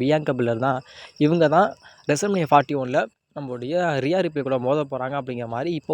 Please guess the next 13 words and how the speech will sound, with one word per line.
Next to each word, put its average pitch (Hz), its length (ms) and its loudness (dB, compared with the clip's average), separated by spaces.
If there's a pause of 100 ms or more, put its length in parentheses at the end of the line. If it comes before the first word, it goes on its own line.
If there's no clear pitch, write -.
ஒரு 127 120 4
ஹிண்ட்டை 180 300 4
வந்து 151 180 0
நம்முடைய 135 280 0
டபிள்யூ 139 200 0
டபிள்யூ 139 240 2
கொடுத்துருக்காங்க. 135 520 0
அதே 139 120 0
மாதிரி 139 160 0 (380)
இப்போ 180 140 6
இன்டர்நெட்லயும் 175 640 0
இதுதான் 131 280 2
கொஞ்சம் 127 240 4